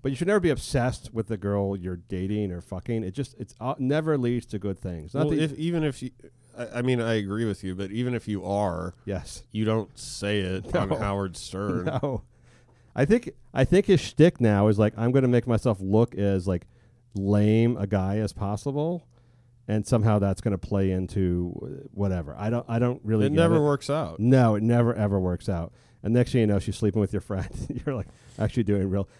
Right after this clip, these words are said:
Speaker 1: I would like to find out if he's really doing heroin or not, 'cause he looks so much like he's strung out. Um, he looks like, if I was a drug dealer and I saw him walking by, I would say, "Dude, I got your stuff right here." <laughs> Like, I would just
Speaker 2: Well,
Speaker 1: say
Speaker 2: wasn't there a thing that,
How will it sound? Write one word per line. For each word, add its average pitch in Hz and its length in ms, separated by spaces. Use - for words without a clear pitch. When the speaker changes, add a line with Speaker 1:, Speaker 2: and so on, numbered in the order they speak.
Speaker 1:
I - 60
would 165 100
like 220 140
to 214 80
find 175 180
out 156 40
if 131 60
he's 120 140
really 117 220
doing 123 200
heroin 120 320
or 127 120
not, 131 180
'cause 113 120
he 123 100
looks 135 260
so 123 180
much 120 200
like 101 120
he's 92 120
strung 95 260
out. 104 280
Um, 95 320
he 117 120
looks - 380
like, 113 200
if 123 140
I 143 80
was 147 100
a 143 60
drug 110 260
dealer 127 240
and 107 180
I 101 40
saw 110 180
him 104 60
walking 104 260
by, 101 200
I - 20
would 101 100
say, 95 100
"Dude, 87 240
I 85 60
got 90 160
your 90 60
stuff - 280
right 90 120
here." 107 320
<laughs> - 80
Like, 139 200
I 147 40
would 151 140
just - 280
Speaker 2:
Well, - 80
Speaker 1:
say 135 80
Speaker 2:
wasn't 190 260
there 165 180
a 131 40
thing 131 320
that, 107 260